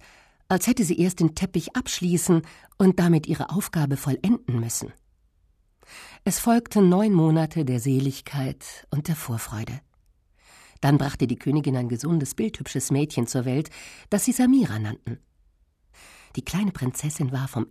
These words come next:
ersten Atemzug die Freude ihrer Eltern und des ganzen Königreiches. Die Ärzte mussten nach der glücklichen Geburt aber dennoch eine traurige Nachricht überbringen. Die Königin würde kein weiteres Kind und damit keinen Sohn zur Welt bringen können.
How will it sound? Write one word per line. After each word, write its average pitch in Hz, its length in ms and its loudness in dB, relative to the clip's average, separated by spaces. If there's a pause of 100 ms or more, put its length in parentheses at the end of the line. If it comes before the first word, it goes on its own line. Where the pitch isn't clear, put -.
(100)
ersten 202 500 -4
Atemzug 127 640 -6 (380)
die 135 40 -2
Freude 156 360 4
ihrer 117 240 0
Eltern 151 320 0
und - 160 -4
des - 160 -8
ganzen 147 340 -2
Königreiches. - 720 -6 (960)
Die - 40 0
Ärzte 156 360 2
mussten 165 320 2
nach 139 80 -2
der - 140 -6
glücklichen 160 420 -4
Geburt 143 400 -4
aber 147 160 -2
dennoch 175 340 0
eine 151 260 -2
traurige 175 540 -2
Nachricht 202 500 -4
überbringen. 147 520 0 (640)
Die - 60 -2
Königin 220 400 6
würde 196 200 4
kein 185 180 0
weiteres 214 420 -4
Kind 147 300 -2 (460)
und 151 160 -2
damit 139 280 -2
keinen 151 320 0
Sohn 160 300 2
zur 127 180 -2
Welt 127 240 -4
bringen 120 280 -2
können. 123 320 -8